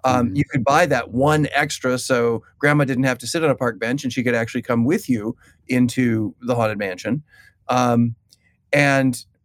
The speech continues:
Speaker 1: <clears throat> it, <laughs> of course, back then, and this, the nice thing about this particular program is it doesn't leave you stuck with all the A tickets. So the last, the last day of your vacation, you did nothing but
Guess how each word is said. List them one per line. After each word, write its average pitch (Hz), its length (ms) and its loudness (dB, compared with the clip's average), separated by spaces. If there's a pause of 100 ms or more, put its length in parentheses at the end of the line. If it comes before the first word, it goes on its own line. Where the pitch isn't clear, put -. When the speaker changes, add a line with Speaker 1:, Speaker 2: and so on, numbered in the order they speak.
(120)
Speaker 1:
<clears throat> - 0 - (680)
it, 147 320 0 (160)
<laughs> - 180 -16 (140)
of 151 100 0 (160)
course, 147 160 2
back 131 240 2
then, 175 220 4
and 147 180 4
this, 233 160 4
the 139 140 0
nice 214 220 2
thing 156 100 0
about 120 180 0
this 240 140 0
particular 135 420 -2
program 117 460 -2
is 120 320 0 (300)
it 151 80 2
doesn't 156 320 2
leave 156 180 2
you 135 100 4
stuck 151 400 0
with 135 120 -2
all 131 100 2
the 123 160 -2
A 156 140 0
tickets. 127 420 -4
So 123 380 0 (360)
the 123 340 0
last, 135 540 0
the 131 100 -6
last 135 240 0
day 139 120 2
of 131 80 -2
your 131 100 0
vacation, 135 480 0
you 127 80 0
did 113 200 -6
nothing 123 340 0
but 113 180 -2